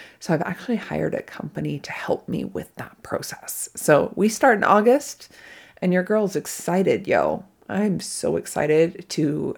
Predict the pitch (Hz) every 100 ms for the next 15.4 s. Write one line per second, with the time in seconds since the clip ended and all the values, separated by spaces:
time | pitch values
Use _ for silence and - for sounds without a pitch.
0 | _ - 143 143 131 135 - 120 175 -
1 | - - - - 160 160 151 - - 156
2 | 160 - 233 180 - 139 151 151 147 143
3 | 143 - 139 139 143 139 - - 117 -
4 | 156 147 - 139 139 - - - 147 139
5 | - - 143 - - - 139 - - -
6 | - - - - 151 156 151 143 147 143
7 | 117 143 139 - 143 135 135 123 135 143
8 | 139 135 - - - - 156 151 - 165
9 | 147 - 151 135 135 - - 208 202 208
10 | 196 190 156 - 135 135 131 151 202 208
11 | 190 190 190 208 180 185 190 - - -
12 | - - - 233 - 285 285 - 190 196
13 | 196 - 233 226 233 226 226 220 220 208
14 | 202 185 - 190 180 170 - 139 139 -
15 | 220 269 - -